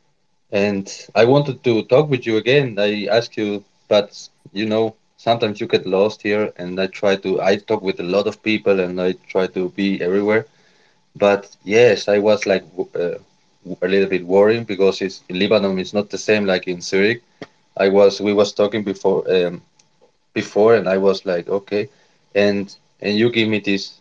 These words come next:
I, um, security because you, you, you, you show me how positive you think about. You only say something about, "Yeah, I will be there with different people. I can, I can handle that any, any time." But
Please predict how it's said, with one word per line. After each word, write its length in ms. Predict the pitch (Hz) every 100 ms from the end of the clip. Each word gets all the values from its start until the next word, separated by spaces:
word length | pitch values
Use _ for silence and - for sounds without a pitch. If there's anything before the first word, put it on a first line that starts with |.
| _
I, 120 | 101
um, 600 | 95 92 95 92 92 92 - _ _ _ _ _ _ _ _
security 760 | - 110 - 131 127 - 117 131 _ _ _ _ _ _ -
because 500 | 107 - 107 101 -
you, 240 | 101 117 -
you, 140 | 110
you, 300 | 98 113 113
you 120 | 101 110
show 240 | - 117
me 240 | 117 107 - _ _ _ _ _ _ _ -
how 280 | - 104 104
positive 500 | 120 120 127 104 98
you 100 | 98
think 300 | - 123 113
about. 340 | - 82 78 _ _ _ _ _
You 140 | 110
only 220 | 117 123 117
say 320 | - 110 107
something 400 | - 107 98 107
about, 280 | 104 98 98
"Yeah, 300 | 117 117 107
I 60 |
will 220 | 120 123 101 _ _
be 120 | 113
there 220 | 104 110
with 220 | 107 101 -
different 380 | 107 107 98
people. 460 | - 113 117 113 104
I 200 | 92 113
can, 340 | 113 101 98 - _ _ _ 113
I 80 |
can 160 | 113 104
handle 360 | 101 104 104 98
that 260 | 95 92 -
any, 360 | 87 101 98 -
any 320 | 95 98 98
time." 260 | 92 92 95
But 120 | 92